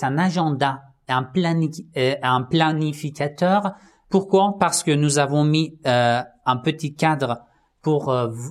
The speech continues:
les programmes que vous voulez mentionner à faire demain,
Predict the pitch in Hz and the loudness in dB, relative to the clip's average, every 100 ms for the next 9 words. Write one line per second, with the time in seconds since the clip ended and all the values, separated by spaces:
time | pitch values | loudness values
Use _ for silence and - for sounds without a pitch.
0 | - 123 131 131 - 170 147 143 170 151 | -8 -4 0 0 0 -2 -2 0 2 0
1 | 143 120 123 123 123 135 143 180 - 160 | -2 -4 -4 -2 0 2 2 0 0 0
2 | 131 123 - - _ _ _ 131 123 - | 0 0 -4 -8 _ _ _ -4 -4 -2
3 | 151 127 120 - - 123 139 139 143 214 | -2 -2 -6 -14 -12 -2 0 2 2 0